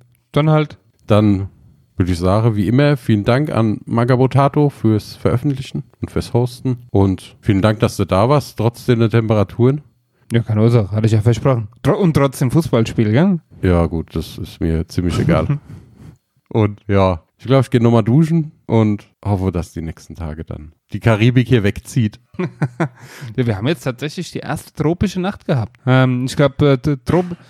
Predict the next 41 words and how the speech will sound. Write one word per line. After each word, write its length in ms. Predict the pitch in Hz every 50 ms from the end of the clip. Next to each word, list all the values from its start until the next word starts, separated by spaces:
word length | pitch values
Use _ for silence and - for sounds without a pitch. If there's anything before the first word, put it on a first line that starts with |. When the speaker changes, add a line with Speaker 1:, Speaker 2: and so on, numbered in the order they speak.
| - _ _ _ - -
Speaker 1:
tropische 320 | 135 156 175 208 190 165
Nacht 260 | 147 160 185 - - 165
wird 140 | 160 143
so 100 | - 165
definiert, 480 | 170 175 165 - - 156 151 170 180 -
wenn 140 | 151 143 139
die 80 | 139
Temperatur 920 | - 143 143 147 143 147 143 131 127 120 - - 151 170 180 190 196 196 190 -
nicht 240 | 170 175 - -
unter 220 | - 156 156 156 143
zwanzig 340 | - 147 143 139 135 131 -
Grad 220 | - 135 131 - -
fällt. 260 | - 117 104 - - - _
Speaker 2:
Da, 140 | - 101 95
da 120 | - -
kann 180 | - - 110 117
ich 120 | 120 101 101
eine 200 | - - 120 120
lustige 400 | 135 - - - 117 101 95 92
Geschichte 420 | 92 87 - 131 147 - - 107
erzählen, 480 | 80 82 82 - 82 82 87 113 147 151
wie 120 | 104 95
wir 120 | 90 92 92
im 60 | 92
Mexiko-Urlaub 840 | 101 127 123 - - 127 - 117 98 92 95 98 92 95 92 90 -
waren. 300 | 98 92 92 127 180 - _ _ _
Da 120 | 98 98
war 80 | 95 104
das 100 | 107 -
e-, 140 | 113 151 139
erste 280 | 131 135 123 - 139
Mal 100 | 131 123
in 100 | 117 110
Mexiko 400 | 107 117 - - - 143 - -
und 100 | 127 110
da 80 | 104 90
waren 120 | 98 92 95
wir 80 | 95
am 120 | 90 90 90
letzten 400 | 87 92 - - - - - -
Abend, 520 | - 90 92 - - 135 135 131 - -